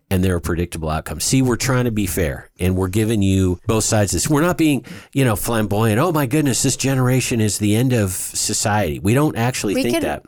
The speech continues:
Speaker 2: we could do a whole show on how messed up baby boomers were, but that's not
Speaker 1: Oh,
Speaker 2: what
Speaker 1: yeah, yeah. Don't get me
Speaker 2: <laughs>
Speaker 1: started. Yeah. So Shelby has some observations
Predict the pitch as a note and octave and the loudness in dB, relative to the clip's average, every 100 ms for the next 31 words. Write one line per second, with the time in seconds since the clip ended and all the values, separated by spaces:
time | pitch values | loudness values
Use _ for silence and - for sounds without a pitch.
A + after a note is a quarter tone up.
0 | - C4 D4 A3+ G#3 G#3+ G#3 - A3 G3+ | -8 -6 -4 -2 0 0 -2 -2 0 0
1 | F3+ F#3 F3 F3 - F3 F3 F3 F3+ F3+ | -2 -2 -2 -4 -4 -4 -6 -6 -6 -6
2 | E3+ D#3+ F3 D3 E3 F#3 G#3 - E3+ C3 | -6 -8 -6 -6 -6 -4 -4 0 0 0
3 | - - F3 F#2 D2+ - - - - A#2 | -2 -4 -2 -2 -2 0 0 0 0 0
4 | A2 G#2 G2 - F#2 F2 - D2 A#3+ - | 0 -2 -2 -2 -2 -2 -4 -6 -10 -8
5 | - F#2+ F2 - - C#3 E3 F3+ - - | -2 0 0 -4 -8 -6 -6 -10 -8 -2
6 | F3 D#3+ A2 - - - D3+ F3+ G3 C3 | 2 2 0 -6 -6 -2 0 2 0 0
7 | B2 A#2 - G#2 F#2+ A#2 - B2 F2 F#2+ | 0 0 0 -2 0 -2 0 -2 0 0
8 | G2+ - F2 E2 D#2+ - | 0 0 -2 -2 -2 -4